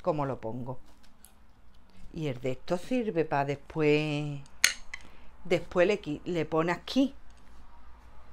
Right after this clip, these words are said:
Claro. Después le pone aquí esto. Le pone esto aquí. Y te sirve de trípode.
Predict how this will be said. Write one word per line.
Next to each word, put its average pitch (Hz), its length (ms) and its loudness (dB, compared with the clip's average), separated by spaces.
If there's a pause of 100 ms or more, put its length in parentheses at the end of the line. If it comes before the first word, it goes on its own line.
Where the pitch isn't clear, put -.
(280)
Claro. 139 320 -2 (340)
Después 170 380 4
le 208 80 6
pone 175 260 4
aquí - 480 0
esto. 214 520 4 (4000)
Le 156 120 0
pone 170 380 2
esto - 420 -4 (100)
aquí. 240 420 0 (1040)
Y 294 100 4
te 180 160 4
sirve 139 480 -2
de 135 140 0
trípode. 220 440 0